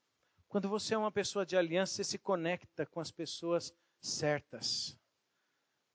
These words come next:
Ainda que até no natural não pareçam muito certas. Por exemplo, pode ter um pai e uma mãe complicado, mas lá naquela família natural, se o filho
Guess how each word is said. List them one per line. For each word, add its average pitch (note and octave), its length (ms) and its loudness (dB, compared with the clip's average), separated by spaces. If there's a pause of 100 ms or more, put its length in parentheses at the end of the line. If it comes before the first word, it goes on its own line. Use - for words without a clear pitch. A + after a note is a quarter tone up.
(280)
Ainda C#4+ 340 2
que C4+ 120 2
até C4+ 260 6
no C4+ 100 8
natural A3+ 520 6
não B3+ 160 4
pareçam A#3+ 460 6
muito G3 220 -4
certas. - 600 -2 (840)
Por A#3+ 100 0
exemplo, C#4 260 2
pode C#4 240 10
ter C#4+ 120 4
um C4+ 120 6
pai C#4+ 280 10
e D4 40 2
uma C4 140 6
mãe C4 200 4
complicado, C4 920 4 (1120)
mas C4+ 180 2
lá D#4 160 8
naquela D4 320 8
família C4+ 480 6
natural, A#3+ 440 6
se - 180 -2
o D4+ 60 0
filho D4 840 12